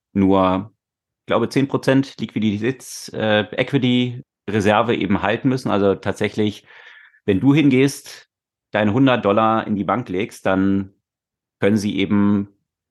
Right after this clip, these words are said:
nur diese zehn Prozent davon halten und entsprechend viel mehr als Kredite weitervergeben. Und wenn jetzt alle hinkommen und ihr Geld zurückhaben wollen, dann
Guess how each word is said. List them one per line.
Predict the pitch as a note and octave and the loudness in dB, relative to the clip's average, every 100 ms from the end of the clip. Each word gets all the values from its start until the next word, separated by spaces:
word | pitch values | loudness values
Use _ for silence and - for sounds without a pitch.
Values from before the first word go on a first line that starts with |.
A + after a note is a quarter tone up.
| - | -4
nur | G2 G#2 | 2 4
diese | G2+ F#2+ G2 | 2 -2 -8
zehn | - - A#2 A2 A#2 A#2 | -10 -6 0 2 2 -2
Prozent | - G#2 - A2 A2+ | -4 -4 0 2 2
davon | F#2+ F#2+ F#2 | 2 0 2
halten | F#2+ A2+ E3 F3+ - | 0 0 -2 -6 -8
und | - G2+ G#2 G2+ - - - _ _ _ _ _ | -2 0 0 -2 -10 -20 -20 _ _ _ _ _
entsprechend | G2+ - G#2 G#2 G2+ | -6 0 0 0 -2
viel | - G#2+ | -2 2
mehr | G2+ G2 A2 A2+ - - - | 4 4 2 -2 -12 -16 -4
als | E2+ G2 G2 - - | -2 -2 -4 -12 -4
Kredite | C3 D3 A2+ | 0 0 0
weitervergeben. | E2 E2 F2 E2+ D#2 F2+ C3 - - - - - | 0 -2 -2 -4 -4 -4 -4 -6 -18 -20 -20 -8
Und | - G2+ | 0 2
wenn | G#2 G#2 | 4 2
jetzt | G2 | 2
alle | A#2+ A#2+ | 2 4
hinkommen | A2+ C#3+ A#2+ A#2+ C#3 | 4 2 2 2 0
und | A2 | -2
ihr | G2+ | -2
Geld | A2 A2+ | -2 -2
zurückhaben | - A#2+ - G2 G2+ | -4 -4 0 0 2
wollen, | G2+ A2 | 2 2
dann | F#2+ F#2+ G2+ G2+ | 2 0 0 -2